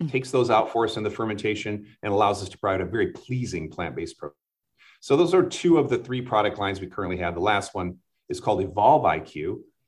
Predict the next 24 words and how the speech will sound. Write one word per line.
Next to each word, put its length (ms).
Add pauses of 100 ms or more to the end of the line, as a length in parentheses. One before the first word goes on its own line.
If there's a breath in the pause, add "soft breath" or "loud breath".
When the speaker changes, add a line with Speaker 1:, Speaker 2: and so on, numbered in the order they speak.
(160)
Speaker 2:
and 120
it's 160
actually 500
the 80
biomass 800
left 200
over 240
of 100
a 120
mushroom 320
called 240
Cordyceps 400
sinensis, 720 (280)
uh, 40
which 180
is 140
highly 580
sought 320
after 400
in 120
supplements 600
and 120
beyond. 480
Very 260